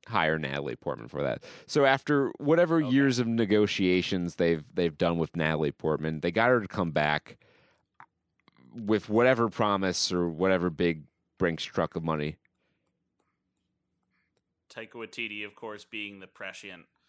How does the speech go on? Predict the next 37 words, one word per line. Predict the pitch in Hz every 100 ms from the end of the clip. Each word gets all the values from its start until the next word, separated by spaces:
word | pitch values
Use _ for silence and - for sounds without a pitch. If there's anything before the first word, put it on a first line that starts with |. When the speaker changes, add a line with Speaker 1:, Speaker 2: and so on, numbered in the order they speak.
| _ _ -
Speaker 2:
director | 117 98 - 101
that | 95
he | 90 90
is, | 90 90 -
didn't | 104 95
realize | 87 92 90 92
that | 92
Natalie | 87 87 87
Portman | _ 98 92 92
was | 87 87 90
in | 90
Star | - 110 107
Wars. | 104 87 82 92 -
Speaker 1:
I | 98
gotta | 95 127 104 107 95
hope | 98 90 -
he |
Speaker 2:
Uh, | 85
Speaker 1:
was | 78 101
Speaker 2:
I |
Speaker 1:
fucking | 73 - 90
Speaker 2:
always, |
Speaker 1:
with | 90
Speaker 2:
that's | 120
Speaker 1:
her. | 123
Speaker 2:
just | 120 -
a |
fun, | - 87 78 76 _ _
it's | _ _
a | -
fun | 73
tidbit | _ 76 73
to | _
throw | _ 82 73
in |
there. | 73 76 _ _ _ _ _ _ -
Speaker 1:
I, | 71